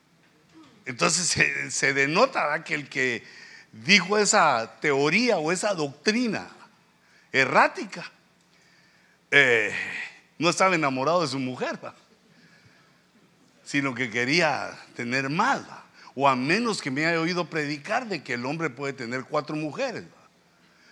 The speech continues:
Su esposa, su mamá, su suegra y su hija, ¿ah? Pero ese una vez decía siete y era el paraíso, la eternidad.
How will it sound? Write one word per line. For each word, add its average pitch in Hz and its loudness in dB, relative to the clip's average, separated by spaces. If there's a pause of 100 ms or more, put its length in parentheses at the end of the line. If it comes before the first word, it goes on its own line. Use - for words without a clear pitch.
(160)
Su - -4
esposa, 208 2
su 135 -6
mamá, 120 0
su - -12
suegra 240 -4
y 123 -8
su 107 -10
hija, 113 -6 (120)
¿ah? 202 0 (2500)
Pero 196 8
ese 262 2
una 254 0
vez 247 4
decía 226 0
siete 349 -4
y 175 -2
era 294 -2 (320)
el 151 -2
paraíso, 175 -2
la 151 -4
eternidad. 156 -6